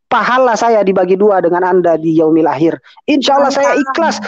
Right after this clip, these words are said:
Speaker 1: Setiap perbuatan amalan dakwah saya dibagi dengan Anda yang mau menopang dakwah-dakwah para misio-, para,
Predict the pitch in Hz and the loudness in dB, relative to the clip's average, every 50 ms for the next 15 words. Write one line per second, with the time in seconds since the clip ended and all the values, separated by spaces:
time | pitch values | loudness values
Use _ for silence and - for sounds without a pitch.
0 | - - - - - - - - - _ _ _ _ _ _ - 285 285 277 277 | -14 -12 -10 -4 -4 -4 -4 -4 -12 _ _ _ _ _ _ -2 0 2 2 4
1 | 277 277 277 294 285 269 269 277 - 269 254 247 226 233 240 247 240 240 240 240 | 4 4 4 4 2 0 -2 -4 -4 -2 -2 0 0 2 2 2 2 0 0 0
2 | 240 - - 214 226 233 233 233 226 220 220 196 190 214 - 220 220 196 214 214 | -2 0 0 0 0 2 2 2 2 2 0 0 0 0 2 2 0 0 0 0
3 | 220 214 - - - - 208 233 269 247 208 185 196 196 220 226 208 202 220 294 | 0 0 -2 -6 -4 0 2 2 2 2 2 0 -2 -2 -2 -4 -4 -2 0 2
4 | 311 277 226 190 196 196 202 185 185 190 - - 202 208 202 196 190 180 170 170 | 2 4 2 2 2 2 0 0 0 -2 -2 -2 0 2 2 2 2 2 4 2
5 | 180 185 170 165 165 _ _ _ _ _ - 196 196 185 175 170 175 185 190 190 | 2 2 0 -2 -6 _ _ _ _ _ -4 -2 -2 -2 0 0 0 0 0 -2
6 | 190 - 165 151 147 139 139 - - 175 160 151 151 151 156 147 160 160 165 180 | -2 -2 -2 -2 -2 -2 -2 -2 0 0 -2 0 -2 -2 -2 0 0 0 -2 -2
7 | - _ _ _ _ _ _ _ _ _ _ - 160 156 160 170 180 - - - | -6 _ _ _ _ _ _ _ _ _ _ -6 -4 -2 -2 0 -2 -2 -4 -2
8 | - 175 170 175 - 196 190 - - - 170 175 196 247 | -2 -2 -2 0 0 -2 -2 -2 -2 -4 -2 0 0 -2